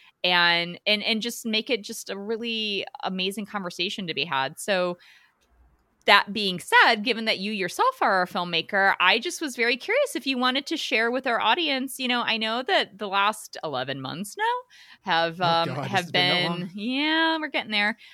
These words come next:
Speaker 1: Um, have been, uh, least of which odd and, and maybe challenging in some ways for filmmakers, but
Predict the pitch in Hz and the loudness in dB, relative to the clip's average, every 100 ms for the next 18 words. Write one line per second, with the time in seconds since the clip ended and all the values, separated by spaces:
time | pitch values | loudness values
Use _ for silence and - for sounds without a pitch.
0 | - - 214 202 202 196 196 - - 240 | -4 2 4 4 4 2 0 -4 -4 0
1 | 208 202 185 - 180 185 233 349 339 - | 2 0 -2 2 2 2 -2 -4 -8 -2
2 | 185 175 175 175 175 160 117 _ _ _ | 0 2 0 0 0 -2 -6 _ _ _
3 | _ _ 185 196 - 208 185 - - _ | _ _ -8 -8 -6 -6 -4 -6 -12 _
4 | _ _ _ - 151 160 214 196 165 - | _ _ _ -2 2 2 0 -6 -8 -8
5 | 170 165 170 165 165 180 156 175 190 190 | -8 -6 -4 -4 -4 -6 -6 -6 -8 -10
6 | 190 190 180 165 185 196 - 180 170 175 | -8 -8 -4 -2 -4 -6 -12 -8 -6 -4
7 | 196 294 330 - 262 220 | -4 -4 -4 0 4 4